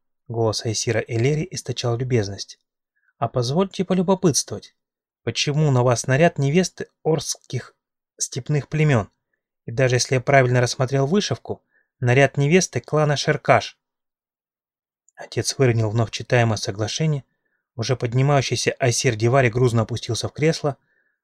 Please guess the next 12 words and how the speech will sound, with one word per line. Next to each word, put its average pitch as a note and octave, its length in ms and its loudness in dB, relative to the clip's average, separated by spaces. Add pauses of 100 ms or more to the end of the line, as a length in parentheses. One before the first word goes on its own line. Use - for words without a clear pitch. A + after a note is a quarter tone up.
(120)
но B2+ 260 0
я C#3+ 180 -2
вновь B2+ 300 0
была G#2+ 220 -2
в - 40 -18
центре A#2 320 -2
внимания. A2+ 540 0 (920)
«Все, - 580 0
Элери, G2+ 480 -4 (320)
ты A#2 160 -4
меня G#2+ 260 -2
взбесил». G2+ 720 -4